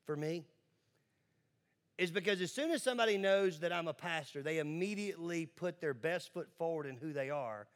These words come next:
thinking that I'm looking for something that I'm not looking for. I mean, like, there's not anything that is, like, special about being on this stage.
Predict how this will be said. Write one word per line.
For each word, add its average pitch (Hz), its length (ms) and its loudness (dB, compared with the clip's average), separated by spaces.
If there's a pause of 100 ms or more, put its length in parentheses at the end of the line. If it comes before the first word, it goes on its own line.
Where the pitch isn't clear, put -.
(440)
thinking 214 440 6
that 175 160 6
I'm 170 180 4
looking 196 460 2
for 156 140 -6
something 151 500 -2
that 139 100 -2
I'm 131 100 -2
not 139 160 -4
looking 123 240 -10
for. 92 200 -18 (520)
I 139 60 -10
mean, 165 200 -2 (520)
like, 196 140 6
there's 208 160 6
not 262 180 10
anything 226 720 2 (960)
that 196 180 8
is, 196 240 2
like, 190 220 4
special 175 1000 2 (1000)
about 180 380 6
being 208 260 0
on 185 200 2
this 180 120 -4
stage. 135 460 -4